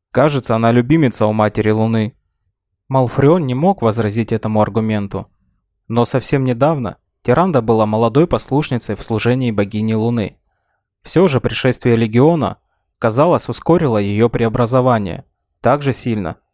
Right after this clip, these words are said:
как и его, если не сильнее. Её силы возросли и окрепли, и к её огромному удивлению, когда высшая жрица была смертельно ранена в сражении,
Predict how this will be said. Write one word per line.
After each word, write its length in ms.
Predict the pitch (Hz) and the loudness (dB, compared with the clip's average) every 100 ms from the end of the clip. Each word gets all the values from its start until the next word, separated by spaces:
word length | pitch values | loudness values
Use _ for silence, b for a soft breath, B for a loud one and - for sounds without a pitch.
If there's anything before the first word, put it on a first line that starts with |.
| _ | _
как 200 | - 110 | -4 -2
и 60 | 120 | 0
его, 480 | 123 127 120 98 _ _ _ - | 0 2 2 0 _ _ _ -8
если 420 | 110 127 - 104 | -2 -2 -2 -6
не 120 | 101 | -6
сильнее. 640 | - 120 123 110 85 - _ _ _ _ _ _ _ _ | -4 -4 -2 -2 -4 -10 _ _ _ _ _ _ _ _
Её 340 | 110 117 120 | -4 0 0
силы 400 | 110 - 160 156 | -2 2 4 4
возросли 540 | 104 107 117 107 143 160 | 2 -2 -2 -4 -2 -2
и 160 | - | 0
окрепли, 680 | 123 123 139 135 - 82 - _ _ _ _ - | -2 0 0 0 0 -6 -6 _ _ _ _ -4
и 100 | - | -4
к 80 | 139 | 0
её 320 | 127 120 139 | 2 4 4
огромному 520 | 107 113 139 123 110 | 4 2 2 0 0
удивлению, 720 | 107 104 101 131 165 127 - - _ _ - | -2 -2 -2 0 0 0 -4 -8 _ _ -6
когда 280 | 113 117 | -2 0
высшая 420 | 113 135 - - 107 | 0 0 0 -2 0
жрица 420 | 113 131 127 113 | 0 0 0 -2
была 200 | 107 107 | 0 0
смертельно 580 | - 110 - 113 104 101 | 0 -6 -2 -2 0 0
ранена 360 | 127 156 117 | 0 0 -4
в 60 | 101 | -6
сражении, 640 | 110 107 113 110 90 69 | -6 -4 -2 -2 -4 -10